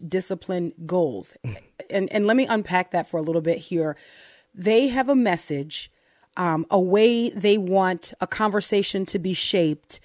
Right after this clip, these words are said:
Speaker 2: Right.
Speaker 1: And they are super disciplined. I, I will say they are more disciplined than anyone I've seen talk around a message.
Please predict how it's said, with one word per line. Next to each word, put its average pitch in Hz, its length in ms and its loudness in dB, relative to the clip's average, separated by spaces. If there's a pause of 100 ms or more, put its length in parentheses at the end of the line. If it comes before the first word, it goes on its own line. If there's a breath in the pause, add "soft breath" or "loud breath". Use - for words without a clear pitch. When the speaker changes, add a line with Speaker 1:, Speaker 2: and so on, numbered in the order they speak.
(260 soft breath)
Speaker 2:
Right. 113 300 -10
Speaker 1:
And 175 560 2 (220)
they 233 400 4 (100)
are 147 420 -2 (100)
super - 800 4
disciplined. 175 680 -2
I, 240 160 6
I 254 100 6
will 277 160 2
say 175 420 2 (640 loud breath)
they 226 320 6
are 208 160 4
more 208 380 4
disciplined 170 800 -4
than 175 180 0 (120)
anyone 247 520 4
I've 180 200 2
seen 165 640 0 (180)
talk 240 340 4
around 165 580 2
a 226 60 2
message. 262 560 0